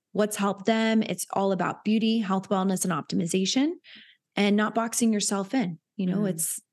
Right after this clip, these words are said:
Speaker 1: one size doesn't fit all. And that's what that represents. So Ashley Taylor Wellness on Instagram would be the main place. And I love learning from other people. And
Speaker 2: Mm.
Speaker 1: I don't have all the answers, but I love to share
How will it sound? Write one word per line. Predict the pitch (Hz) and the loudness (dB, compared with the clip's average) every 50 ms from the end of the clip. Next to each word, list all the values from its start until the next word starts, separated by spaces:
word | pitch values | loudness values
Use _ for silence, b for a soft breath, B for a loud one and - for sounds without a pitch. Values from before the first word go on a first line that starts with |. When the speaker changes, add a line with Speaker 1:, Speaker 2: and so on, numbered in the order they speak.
| _ _ _ - | _ _ _ -4
Speaker 1:
one | 170 185 208 214 | 0 0 0 0
size | 214 233 233 220 214 | 0 0 -2 -2 -2
doesn't | 214 220 214 196 208 196 | 0 0 0 0 0 -2
fit | 196 - 208 196 | 0 -2 0 0
all. | 190 202 220 220 | 0 0 0 0
And | 196 190 | 0 0
that's | 190 175 170 - - | 0 0 -2 -4 -6
what | - 180 - | -6 -4 -4
that | - - - - | -4 -4 -6 -6
represents. | - - - - - 185 - - - - - - | -8 -8 -6 -4 -6 -6 -4 -6 -6 -6 -4 -4
So | - - - - - - B B B B B B B B | -2 -2 -4 -4 -6 -10 B B B B B B B B
Ashley | 208 220 214 - 240 233 | -2 0 0 0 0 0
Taylor | - 233 220 214 214 | 2 2 2 2 2
Wellness | 202 202 202 202 202 202 196 196 - - - _ - | 2 2 2 2 0 0 0 -2 -4 -8 -8 _ -4
on | 180 180 | -4 -2
Instagram | - 190 202 190 - - 185 185 180 180 | 0 0 0 0 0 0 0 0 0 0
would | 175 170 | 0 0
be | 185 190 | 0 0
the | 180 180 | 2 2
main | 185 180 180 175 170 | 0 0 0 -2 -2
place. | - - 196 185 196 226 247 - - - - | -2 -2 0 0 0 0 -2 -4 -6 -4 -2
And | 180 185 180 | -2 0 0
I | 180 | 0
love | 180 185 190 180 190 185 185 | 0 0 2 0 0 0 0
learning | 185 190 190 190 196 190 | 0 0 0 0 0 0
from | - 196 185 | 0 0 0
other | 175 170 - - | 0 0 -2 -2
people. | - - 214 220 214 - 311 320 294 | 0 0 0 0 2 2 0 2 2
And | 226 190 180 170 B B | 0 0 -2 -4 B B
Speaker 2:
Mm. | 175 170 165 160 160 B | -12 -12 -12 -10 -6 B
Speaker 1:
I | - | -2
don't | 208 233 233 | -2 -2 0
have | 214 220 208 | 0 0 0
all | 220 202 | 0 0
the | 190 196 196 190 | 0 0 0 0
answers, | 196 202 240 247 220 - | 0 0 -2 -2 -2 0
but | 190 180 | 0 0
I | 180 | 0
love | 185 190 190 175 | 0 -2 -2 -2
to | 185 | -2
share | 180 - - - 190 190 190 196 196 208 220 214 | -2 -2 0 0 0 0 0 0 0 -2 -2 -4